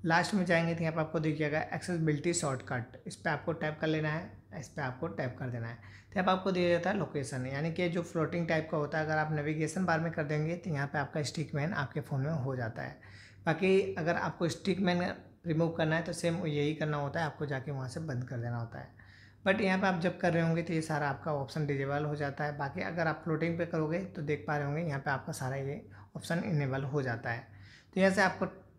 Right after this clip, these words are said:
साइज दिया जाता है, आपको लार्ज रखना है या स्मॉल रखना है। बाकी यहाँ पे आपको दिखेगा फेड विल नॉट यूज़, इसको आपको इनेबल करके रखना है। जैसे पाँच सेकंड आपका यूज़ नहीं हुआ, ऑटोमेटिकली ये अंदर की साइड चला जाएगा। बाकी ये होता है ट्रांसपेरेंसी,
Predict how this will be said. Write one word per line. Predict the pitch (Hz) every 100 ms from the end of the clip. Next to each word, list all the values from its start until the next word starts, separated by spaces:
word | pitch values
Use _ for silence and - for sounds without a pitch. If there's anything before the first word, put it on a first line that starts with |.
| -
साइज | - 160 160 156
दिया | 160
जाता | 156 151 160
है, |
आपको | 156 -
लार्ज | 147 143 147 151
रखना | 151 151
है | 147
या | 147 143
स्मॉल | - 143 151
रखना | 139 151
है। | 143 170 - - - - - 175
बाकी | 165
यहाँ | 170
पे | 170
आपको | 170 170
दिखेगा | 165 165 165
फेड | 160 165 160
विल | 160 156
नॉट | 147 143 160
यूज़, | 151 156 - -
इसको | 170 -
आपको | 143 -
इनेबल | 143 139 156
करके | 160 156 160
रखना | 151 165
है। | 156
जैसे | 147 180
पाँच | - 165 160
सेकंड | 156 165
आपका | 156 151 156
यूज़ | 147 151
नहीं | 160
हुआ, | 156 165
ऑटोमेटिकली | 156 143 123 156
ये | 151
अंदर | 135 135
की | 127
साइड | 120 151
चला | 156 127
जाएगा। | 117 117 123
बाकी | 131 160
ये | 165 180 - 160
होता | 156 160
है | 160 165 - - - - - - -
ट्रांसपेरेंसी, | - 160 151 175 156 151 - 185